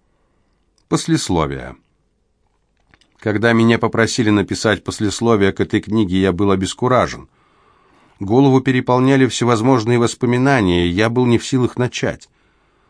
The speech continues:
Надо ли писать о еде, главной заботе моих родителей, но особенно мамы, которая очень гордилась холодильником, заполненным куриными шницелями, разными нарезками, пирожными и фруктами?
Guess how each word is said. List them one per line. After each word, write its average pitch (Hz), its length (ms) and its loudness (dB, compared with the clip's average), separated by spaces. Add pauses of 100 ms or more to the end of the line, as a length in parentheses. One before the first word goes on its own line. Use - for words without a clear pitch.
(440)
Надо 127 300 0
ли 143 100 2
писать 135 400 -2
о 131 60 2
еде, 123 440 2
главной 87 380 0
заботе 92 480 0
моих 90 300 0
родителей, 92 600 -2
но 87 200 0
особенно 90 480 -2
мамы, 107 360 2
которая 90 440 -2
очень 107 400 -2
гордилась 95 560 0
холодильником, 95 880 -2 (380)
заполненным 107 720 0
куриными 101 500 0
шницелями, 92 760 -2 (300)
разными 104 420 2
нарезками, 92 640 0
пирожными 90 640 0
и 82 60 -2
фруктами? 95 580 -4